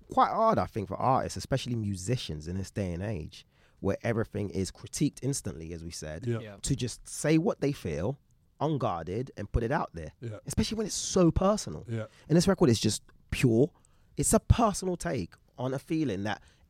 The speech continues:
Speaker 1: everyone in this lifetime who has parents is gonna have to deal with or has dealt with.
Speaker 2: Yeah.
Speaker 1: And he just did it, no fucks given.
Speaker 2: Yeah.
Speaker 1: Because he's Andre Benjamin, and that's what he does, and that's what he's always done.
Speaker 2: <laughs> True.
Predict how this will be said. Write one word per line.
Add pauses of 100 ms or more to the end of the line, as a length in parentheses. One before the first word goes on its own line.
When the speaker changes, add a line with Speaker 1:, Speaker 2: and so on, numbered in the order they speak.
Speaker 1:
everyone
in
this
lifetime
who
has
parents
is
gonna
have
to
deal
with
or
has
dealt
with.
Speaker 2:
Yeah. (840)
Speaker 1:
And
he
just
did
it,
no
fucks
given.
Speaker 2:
Yeah. (240)
Speaker 1:
Because
he's
Andre
Benjamin,
and
that's
what
he
does,
and
that's
what
he's
always
done.
Speaker 2:
<laughs>
True.